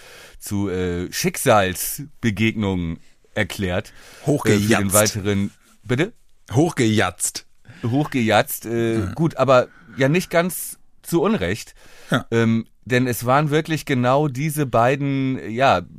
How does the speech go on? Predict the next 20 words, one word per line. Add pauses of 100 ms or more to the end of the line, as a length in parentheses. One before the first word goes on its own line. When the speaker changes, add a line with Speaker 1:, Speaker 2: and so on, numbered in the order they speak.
(300)
Speaker 1:
wie
soll
ich
sagen, (360)
äh, (280)
dreckigen,
entscheidenden
Begegnungen,
äh,
die
da
doch, (140)
ich
sag
mal,
den
weiteren
Weg
vielleicht
schon